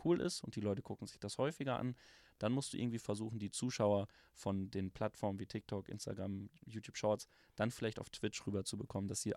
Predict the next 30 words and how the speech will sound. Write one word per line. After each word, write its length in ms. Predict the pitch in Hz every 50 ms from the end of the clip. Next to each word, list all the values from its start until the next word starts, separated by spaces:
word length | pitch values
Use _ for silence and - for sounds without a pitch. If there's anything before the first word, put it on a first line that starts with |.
| - - -
dann 180 | - 104 107
auch 80 | 101 104
deinen 140 | - 98 101
Livestream 380 | 95 98 98 - - - 104 98
gucken. 280 | - - - - -
Also 260 | - 101 104 101 101 104 - - - - - _
irgendwie 280 | - - 113 117 113 110
die 100 | 107 101
TikToks 380 | - 135 123 - - 104 - -
interessant 420 | 104 - - 101 - 113 117 -
gestalten 560 | - 117 - - 101 101 110 - 113 107 107 - _ _ _ _
und 140 | - - 107
einen 100 | 107 104
Grund 260 | - 104 113 123 123
finden, 280 | - - 113 101 104 101
warum 240 | 98 95 98 104 104
sie 100 | 101 101
jetzt 140 | 95 - -
auch 140 | 95 - - _ _ _ _ -
bei 120 | - 95
Twitch 280 | - - - 98 - -
einschalten 480 | - - 101 - - - - - - -
sollten. 300 | - 50 50 - - - - - - - - - - -
Das 200 | - 98 92 104
ist 120 | 98 -
so 320 | - 104 98 98 95 92 - _ _ _ - -
der 120 | 104 98
Haupttipp, 340 | 98 95 - - - 101 120
weil, 320 | 127 92 95 95 92 95 - _ _ _ - _ -
ja, 140 | - - 107